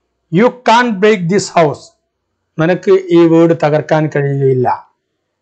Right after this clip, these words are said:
Because it is made of love, കാരണം ഇത് ഉണ്ടാക്കിയിരിക്കുന്നത് എന്തുകൊണ്ടാണ്? സ്നേഹം കൊണ്ട് നിർമ്മിച്ച വീടാണ്, സ്നേഹം കൊണ്ട് നിർമ്മിക്കപ്പെട്ടതാണ്. എല്ലാവരെയും ഉള്ളിൽ കയറ്റി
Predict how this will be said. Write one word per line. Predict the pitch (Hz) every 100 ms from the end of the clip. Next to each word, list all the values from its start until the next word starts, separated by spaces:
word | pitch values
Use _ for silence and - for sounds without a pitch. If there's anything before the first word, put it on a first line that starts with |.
| _ 143
Because | 139 175 185 233 233 - _
it | 156 160
is | 170 160 180
made | 208 214 185
of | 160 - 135
love, | 135 135 - - _ _ _ _ _ -
കാരണം | 139 160 175 175 175
ഇത് | 165 170
ഉണ്ടാക്കിയിരിക്കുന്നത് | 170 190 196 208 196 190 185 180
എന്തുകൊണ്ടാണ്? | 180 185 185 180 180 175 175 - _ _ _ -
സ്നേഹം | - 175 175 220 254 247 233
കൊണ്ട് | 226 208 180 - - _ _ _ 156
നിർമ്മിച്ച | 160 165 170 185 180 175 156 - _
വീടാണ്, | 147 160 165 147
സ്നേഹം | 131 - 147 160 180
കൊണ്ട് | 170 165 156 156 _ _ _ -
നിർമ്മിക്കപ്പെട്ടതാണ്. | 143 147 156 165 135 135 135 127 120
എല്ലാവരെയും | 135 147 151 156 156 151
ഉള്ളിൽ | 147 151
കയറ്റി | 151 143 147 170 226 320